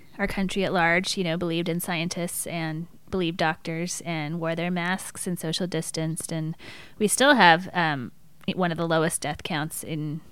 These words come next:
of any city in the entire country, if not the lowest. And so there have been some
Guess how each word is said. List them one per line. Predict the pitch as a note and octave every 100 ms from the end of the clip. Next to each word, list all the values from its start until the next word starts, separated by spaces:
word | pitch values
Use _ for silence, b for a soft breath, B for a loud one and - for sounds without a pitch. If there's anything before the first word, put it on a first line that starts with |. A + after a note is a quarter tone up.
| -
of | E3+ E3+
any | E3+
city | E3 E3+ E3
in |
the | D#3+
entire | D#3 F3+ C#3
country, | F#3 F3+ D#3
if | C#3+
not | F#3+ D#3
the | F3 F3
lowest. | D#3 B2 D#3 -
And | E3
so | - C#3+ C#3 - B B B B -
there | F#3+
have | E3
been | E3 E3
some | D#3+ E3 D3